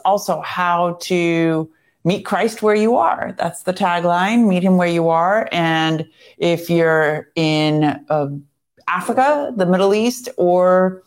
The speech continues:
Encino, down in Southern California, you can find a church online and find some Bible resources to help you in your walk with Christ. Most importantly, drop us a line, say hello, ask a question. We love to hear from you.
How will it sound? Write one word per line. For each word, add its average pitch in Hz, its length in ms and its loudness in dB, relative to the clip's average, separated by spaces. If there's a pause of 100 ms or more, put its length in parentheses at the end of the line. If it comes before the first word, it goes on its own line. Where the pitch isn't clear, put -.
(120)
Encino, 262 560 0
down 156 180 0
in 160 60 -2
Southern 175 260 0
California, 160 560 -4 (480)
you 185 720 2 (280)
can 175 260 -2
find 170 240 -2
a - 20 -10
church 180 240 -2
online 240 680 0
and 160 420 -2
find 156 240 -2
some 156 180 -4
Bible 160 300 0
resources 226 800 -2
to 190 120 -2
help 165 220 -4
you 160 60 -2
in 147 40 -6
your 147 120 -2
walk 131 200 -2
with - 160 -14
Christ. 101 380 -10 (760)
Most 156 300 -2
importantly, 208 720 -2
drop 160 280 -2
us 160 180 -6
a 156 60 -4
line, 160 600 0
say 143 320 -4
hello, 165 760 -2 (300)
ask 156 240 -6
a - 80 -2
question. 156 500 -4
We 147 100 0
love 143 180 -2
to 147 100 -8
hear 208 160 -2
from 220 260 -2
you. 226 440 0